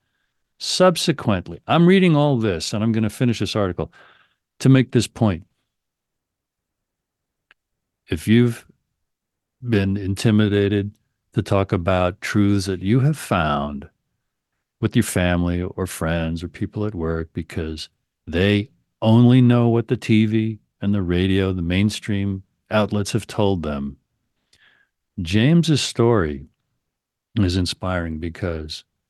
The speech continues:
as a surprise to him, he became someone who started disseminating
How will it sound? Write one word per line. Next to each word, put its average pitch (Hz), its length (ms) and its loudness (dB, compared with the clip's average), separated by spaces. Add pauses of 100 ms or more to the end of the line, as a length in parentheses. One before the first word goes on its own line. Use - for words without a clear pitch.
(220)
as 135 160 4
a 120 80 4
surprise 139 580 2
to 139 100 0
him, 76 360 -4 (720)
he 110 80 0
became 101 380 0
someone 95 340 -2
who 87 260 -2 (300)
started 95 380 0
disseminating 95 880 2